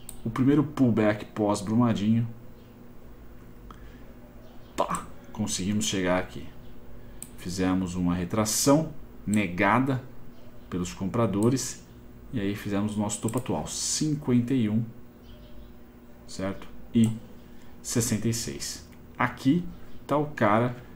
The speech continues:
que o preço não conseguiu vencer por enquanto. Fez topo, amarrou, amarrou, amarrou, topo, amarrou, amarrou, amarrou e já tá negando novamente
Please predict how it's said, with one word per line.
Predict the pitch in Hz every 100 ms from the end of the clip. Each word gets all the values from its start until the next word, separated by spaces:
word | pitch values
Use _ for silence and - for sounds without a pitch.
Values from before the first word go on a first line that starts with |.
| -
que | -
o | 113
preço | 101 101 - 107
não | 107 139
conseguiu | 160 147 - 107 110
vencer | 131 127 - 95 -
por | - 127
enquanto. | 147 - -
Fez | - 85 -
topo, | 147 147 - - - - - - - -
amarrou, | 95 98 98 107
amarrou, | 104 98 104 101
amarrou, | 98 104 131 143 - - - - -
topo, | 135 147 - - - - - -
amarrou, | 107 107 101 107
amarrou, | 110 104 107
amarrou | 107 110 139 -
e | 113
já | 113
tá | 113 110 107 113 - - - - -
negando | 110 110 92 104 107
novamente | 104 113 101 98 -